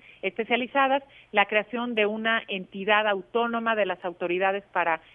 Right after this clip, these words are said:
este, justamente la investigación de estas denuncias, también está en proceso,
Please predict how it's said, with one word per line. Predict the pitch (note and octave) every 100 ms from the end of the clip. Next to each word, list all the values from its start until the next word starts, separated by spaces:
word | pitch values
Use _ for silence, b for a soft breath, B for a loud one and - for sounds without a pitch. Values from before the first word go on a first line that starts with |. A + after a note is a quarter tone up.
| B
este, | - F3 - F3 -
justamente | A3 G#3 G#3 G#3+
la | G3+
investigación | F#3+ F3+ - G3 F3+ F3+ A3 G#3+
de | G3+
estas | F#3+ - G3 - b b b
denuncias, | F3 G3+ A#3+ B3+ D4 D4
también | - F3 F#3 G#3+ G#3+
está | G#3+ G#3+ G3+
en | G3+ F#3
proceso, | F3+ E3 G#3+ G#3 B3